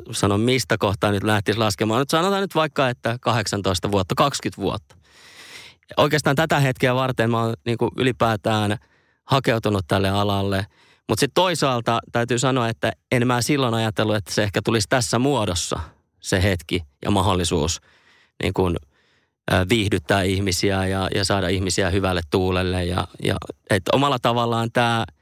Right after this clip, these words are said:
joskus tuntuu siltä, että tää Ysäri, Eurodance, retroperjantai, niin se valitsi mut, enkä mä valinnut sitä. Mut mä otin sen ilolla vastaan kyllä. Et ei tää sillä tavalla, tää on täysin ei suunniteltu myös.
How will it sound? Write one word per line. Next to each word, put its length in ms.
joskus 340
tuntuu 340
siltä, 500
että 280
tää 120
Ysäri, 480
Eurodance, 800
retroperjantai, 960
niin 260
se 180
valitsi 360
mut, 240
enkä 200
mä 180
valinnut 360
sitä. 420
Mut 100
mä 120
otin 200
sen 160
ilolla 380
vastaan 560
kyllä. 300
Et 140
ei 120
tää 160
sillä 240
tavalla, 340
tää 100
on 140
täysin 400
ei 200
suunniteltu 760
myös. 520